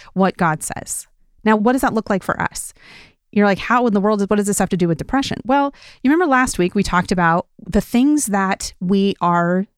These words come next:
taking in, you know, that those distractions and the things that can be in our, uh, soil, the things that we're tilling our soil with, what we're feeding it with, what we're watering it,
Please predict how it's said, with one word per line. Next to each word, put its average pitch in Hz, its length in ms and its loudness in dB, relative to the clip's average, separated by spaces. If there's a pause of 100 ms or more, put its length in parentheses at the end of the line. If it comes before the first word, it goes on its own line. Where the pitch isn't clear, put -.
(100)
taking 208 360 2
in, 233 160 0 (720)
you 190 160 2
know, 180 160 0
that 185 320 0
those 185 200 0
distractions 214 680 0
and 180 80 2
the 170 60 0
things 226 360 0
that - 420 -2
can 196 180 0
be 185 100 -2
in 208 200 0
our, 202 440 2 (400)
uh, 185 280 2
soil, 214 520 0 (260)
the 190 80 2
things 220 240 4
that 233 80 2
we're 214 100 2
tilling 226 360 2
our 220 120 2
soil 202 360 0
with, 190 240 0
what 220 100 -2
we're 247 80 2
feeding 226 420 2
it 214 120 0
with, 208 240 0
what 214 100 0
we're 220 100 2
watering 190 600 0
it, 180 320 -4